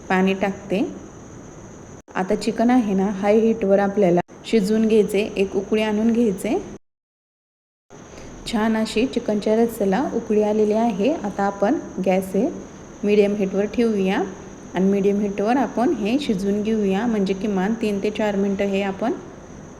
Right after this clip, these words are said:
मीडियम हीटवर शिजवूया. हे पहा, चिकन छान शिजले आहे. रस्स्यावर किती छान, किती झकास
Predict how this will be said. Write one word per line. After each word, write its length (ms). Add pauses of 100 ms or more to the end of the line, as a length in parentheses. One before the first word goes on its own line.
(360)
मीडियम 320
हीटवर 380 (200)
शिजवूया. 580 (2750)
हे 200
पहा, 380
चिकन 400
छान 360 (600)
शिजले 400
आहे. 400 (520)
रस्स्यावर 500 (100)
किती 220 (120)
छान, 360 (560)
किती 220
झकास 500